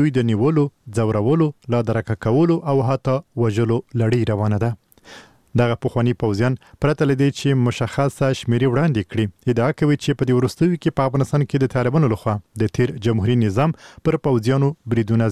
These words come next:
زیات شوي دي. دوی په یوه خبر پاڼه کې ویلي چې طالبان په تیرو دریو کلونو کې د خپل مشر اعلان کړي عفوې ته ژمن نه دي پاتې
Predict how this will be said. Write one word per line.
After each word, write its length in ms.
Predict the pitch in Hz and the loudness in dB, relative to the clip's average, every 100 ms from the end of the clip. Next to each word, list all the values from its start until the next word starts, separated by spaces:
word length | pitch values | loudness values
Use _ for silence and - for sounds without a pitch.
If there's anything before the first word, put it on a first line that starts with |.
| 98 | 0
زیات 240 | 107 - | -4 -2
شوي 240 | 110 98 98 | -2 0 0
دي. 80 | 120 - _ _ _ _ - | -2 -6 _ _ _ _ -4
دوی 100 | 113 127 | 0 0
په 120 | 123 | 2
یوه 120 | 113 107 | 0 0
خبر 200 | 107 104 - | -2 -2 -2
پاڼه 180 | 113 110 | -2 -2
کې 120 | 107 | 0
ویلي 220 | 104 151 | 2 0
چې 180 | 151 143 | 0 -2
طالبان 300 | 131 127 143 151 - - - | 0 0 0 -2 -6 -20 -6
په 160 | 147 - | -4 0
تیرو 180 | 160 143 113 | 0 0 2
دریو 240 | 151 160 - | 2 2 0
کلونو 200 | 110 107 - | 0 0 0
کې 380 | 107 95 - | -4 -4 -6
د 100 | 113 | -6
خپل 240 | - 120 117 | -2 -2 0
مشر 260 | 139 - 151 - | 0 0 -2 -6
اعلان 500 | - - 135 131 127 | -20 -4 0 0 -2
کړي 480 | - 147 156 - 131 | -2 -2 -2 -4 -2
عفوې 260 | 147 - 113 | -2 -2 -2
ته 320 | 117 117 - 101 | -2 -4 -4 -2
ژمن 240 | 123 139 123 139 | -2 -2 0 0
نه 100 | 123 | 0
دي 40 | 107 | -2
پاتې 200 | 104 - | -4 -4